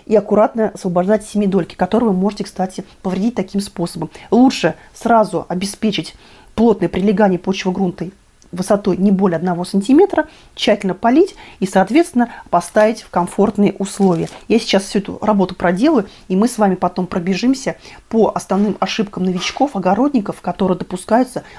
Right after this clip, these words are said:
в раннем рассадном периоде. Друзья, какие самые распространенные ошибки в раннем рассадном периоде, которые допуста-, допускают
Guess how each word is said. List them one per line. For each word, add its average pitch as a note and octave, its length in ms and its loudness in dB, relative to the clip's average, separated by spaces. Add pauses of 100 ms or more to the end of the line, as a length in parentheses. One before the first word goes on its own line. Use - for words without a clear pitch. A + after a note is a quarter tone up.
в F3+ 80 -6
раннем A3 340 2
рассадном G3 460 -2
периоде. D#3+ 440 -8 (800)
Друзья, G#3+ 300 2
какие G#3 260 0
самые A3+ 280 2
распространенные G3+ 480 0
ошибки G#3+ 500 -2
в F3+ 120 -2
раннем G#3 340 2
рассадном F3+ 440 0
периоде, C4 280 0
которые F3 320 -4
допуста-, G3+ 520 -4
допускают F#3+ 600 -2